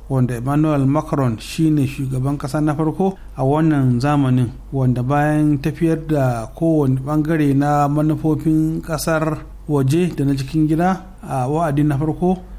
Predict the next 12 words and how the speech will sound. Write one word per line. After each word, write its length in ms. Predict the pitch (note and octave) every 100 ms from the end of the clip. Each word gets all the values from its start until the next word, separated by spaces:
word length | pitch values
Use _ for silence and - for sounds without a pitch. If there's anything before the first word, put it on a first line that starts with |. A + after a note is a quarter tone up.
| - -
ya 60 |
sake 320 | C3 E3+ D#3+ C#3
dawowa 400 | D#3 D3+ C#3+ D3+
a 440 | D#3 C#3 A#2+ A#2
wa'adi 440 | B2+ C#3 C#3+ C3 C3+
na 160 | C#3
biyu 240 | C3+ D3+ C#3
bayan 320 | C#3+ C#3+ C#3
jama'a 380 | C3+ C3+ C#3+ C3+
sun 380 | C#3 C3+ C#3
sake 280 | C3+ D3+ C3+
zabensa. 540 | C#3 A2+ A#2+ C3 C3